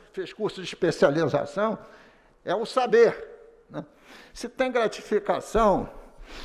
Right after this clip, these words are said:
é, relativa aos aperfeiçoamentos na carreira militar, quem se aperfeiçoou mais, quem faz mais curso específico,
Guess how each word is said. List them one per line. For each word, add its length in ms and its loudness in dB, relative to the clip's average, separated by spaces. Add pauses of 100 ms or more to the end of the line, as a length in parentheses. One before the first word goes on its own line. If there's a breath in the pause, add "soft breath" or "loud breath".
(140 loud breath)
é, 500 0
relativa 880 4 (1600 soft breath)
aos 600 2
aperfeiçoamentos 1500 4
na 160 -2
carreira 540 2
militar, 640 -4
quem 120 -6
se 140 -6
aperfeiçoou 720 -6
mais, 420 -2
quem 140 -12
faz 240 -8
mais 220 -8
curso 340 -4
específico, 800 -8